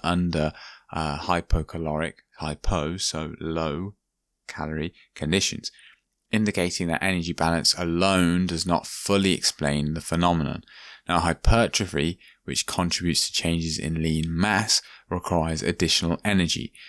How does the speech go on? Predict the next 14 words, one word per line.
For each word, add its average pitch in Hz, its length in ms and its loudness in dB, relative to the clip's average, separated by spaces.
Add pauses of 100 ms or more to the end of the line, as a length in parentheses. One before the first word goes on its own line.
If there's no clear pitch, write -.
(140)
which - 260 -2
can 110 420 4
be 82 240 4
derived 78 520 4
from 82 140 -2
both 78 340 2
endogenous 87 680 2
and 69 200 -6 (100)
exogenous 80 840 0 (120)
sources, - 600 2 (300)
essentially 95 500 4
meaning 87 500 2
that 78 240 0 (2000)
obviously, 104 600 2